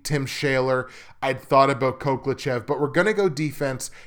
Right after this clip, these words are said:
and we're gonna grab Colin Miller, twenty-four-year-old defenseman, only a million dollar cap hit. He's still under contract. He's gonna be an R F A at the end of next season. You have control over him.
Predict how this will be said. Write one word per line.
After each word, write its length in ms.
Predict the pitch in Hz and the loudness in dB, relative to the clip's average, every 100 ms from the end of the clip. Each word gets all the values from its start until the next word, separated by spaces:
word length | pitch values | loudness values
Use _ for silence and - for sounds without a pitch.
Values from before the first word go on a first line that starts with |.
| - | -8
and 140 | 139 | -2
we're 80 | 139 | 0
gonna 220 | 135 202 | 2 0
grab 340 | 160 160 147 - | 2 2 2 0
Colin 580 | - 151 147 151 139 | -4 4 6 6 2
Miller, 320 | 123 123 117 95 | 0 0 0 -4
twenty-four-year-old 960 | - 165 175 165 175 160 156 147 135 | -4 -2 -2 -2 0 4 4 4 2
defenseman, 600 | 131 - 131 127 131 123 - - - - | -2 -6 -6 -6 -6 -8 -10 -20 -18 -2
only 240 | 170 190 | 2 4
a 80 | 165 | 4
million 500 | 135 135 156 165 156 | 2 2 4 4 2
dollar 300 | 147 139 135 | 4 2 2
cap 400 | 135 143 127 123 | -4 -4 -4 -4
hit. 200 | 131 127 - - | -6 -6 -14 -20
He's 220 | - 147 - | -6 -4 -4
still 340 | - 175 202 | -2 2 4
under 220 | 202 185 | 4 0
contract. 720 | 170 - 151 147 151 139 135 | -2 0 0 0 -2 -2 -2
He's 140 | - 120 | -8 -6
gonna 180 | 147 131 | -4 -2
be 120 | 123 | -4
an 100 | 120 - | -4 0
R 180 | 147 | 2
F 180 | 165 156 | 2 0
A 140 | 151 143 | 0 0
at 120 | 131 | -2
the 120 | 135 - | -6 -6
end 220 | 139 139 | -4 -2
of 140 | 113 | -4
next 640 | 110 117 135 165 - - | -6 -6 -2 -4 -6 -12
season. 560 | - 143 127 117 117 113 - - - | -10 -6 -4 -4 -6 -6 -14 -20 -16
You 160 | 120 143 | -2 4
have 220 | 160 165 | 4 4
control 600 | 165 156 - 143 147 143 | -2 -2 2 8 8 8
over 260 | 139 135 131 | 6 2 0
him. 260 | 131 123 | -2 -4